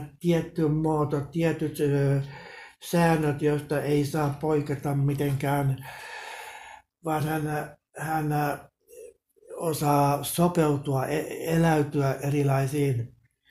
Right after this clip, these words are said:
tilanteisiin.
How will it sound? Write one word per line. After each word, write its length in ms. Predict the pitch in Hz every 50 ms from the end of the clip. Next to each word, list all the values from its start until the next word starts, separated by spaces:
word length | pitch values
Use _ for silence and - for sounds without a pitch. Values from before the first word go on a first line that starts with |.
| - - - - - - - - - _ _ _ _ _ _ _ _ _ _ _ _ _ _ _ _ _ _ _ _ _ _ _ _ _
tilanteisiin. 1120 | - 180 170 165 156 147 139 131 - 127 123 120 117 113 - 135 120 107 98 95 107 113